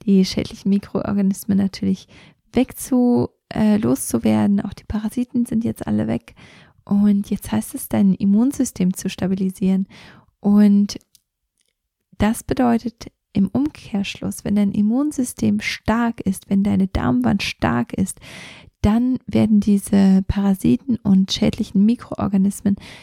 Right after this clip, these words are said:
überhaupt keinen Platz bekommen, weil alle Wohnungen sind besetzt, alle Plätze sind besetzt und die Abwehr, ähm, die Körperabwehr, die ist einfach so stark und die ist so, so,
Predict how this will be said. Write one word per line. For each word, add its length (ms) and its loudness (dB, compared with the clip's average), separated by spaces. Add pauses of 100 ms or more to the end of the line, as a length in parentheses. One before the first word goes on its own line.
(140)
überhaupt 400 -6
keinen 200 -6
Platz 360 -12
bekommen, 500 -4 (320)
weil 280 -2
alle 500 2 (100)
Wohnungen 520 6
sind 260 -2
besetzt, 540 -2
alle 240 2
Plätze 420 -2
sind 240 0
besetzt 420 -2 (500)
und 640 4 (160)
die 680 2 (160)
Abwehr, 680 0 (680)
ähm, 360 -4 (100)
die 60 -16
Körperabwehr, 720 -4
die 100 -4
ist 180 -6
einfach 200 -4
so 200 -2
stark 540 -4
und 160 -2
die 80 2
ist 160 -4
so, 200 2 (440)
so, 680 6